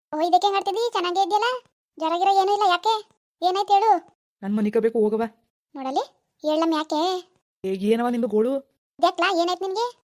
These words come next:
Speaker 1: ಯಾಕೆ ಹಿಂಗ್ ಮನ್ಗಿದಿ? ಉಂಡು ಇಲ್ಲ, ಯಾವ ಕೆಲ್ಸನೂ ಮಾಡ್ತಿಲ್ಲ?
Speaker 2: ನಿಂಗೆ ಏನೂ ಇಲ್ಲ ಕಂತ್ ಬಿಡು.
Speaker 1: ಅದೇನಾಯ್ತು ಹೇಳು?
Speaker 2: ರೋಜಾ ಫೋನ್ ಮಾಡಿದ್ಲಾ ನಿನ್ಗೆ?
Speaker 1: ಹ್ಞೂ, ಮಾಡಿದ್ಲು.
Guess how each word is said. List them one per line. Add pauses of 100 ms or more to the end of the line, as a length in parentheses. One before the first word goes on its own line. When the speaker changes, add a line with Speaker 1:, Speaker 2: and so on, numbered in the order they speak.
(140)
Speaker 1:
ಯಾಕೆ
ಹಿಂಗ್
ಮನ್ಗಿದಿ? (340)
ಉಂಡು
ಇಲ್ಲ,
ಯಾವ
ಕೆಲ್ಸನೂ
ಮಾಡ್ತಿಲ್ಲ? (280)
Speaker 2:
ನಿಂಗೆ
ಏನೂ
ಇಲ್ಲ
ಕಂತ್
ಬಿಡು. (400)
Speaker 1:
ಅದೇನಾಯ್ತು
ಹೇಳು? (340)
Speaker 2:
ರೋಜಾ
ಫೋನ್
ಮಾಡಿದ್ಲಾ
ನಿನ್ಗೆ?
Speaker 1:
ಹ್ಞೂ,
ಮಾಡಿದ್ಲು.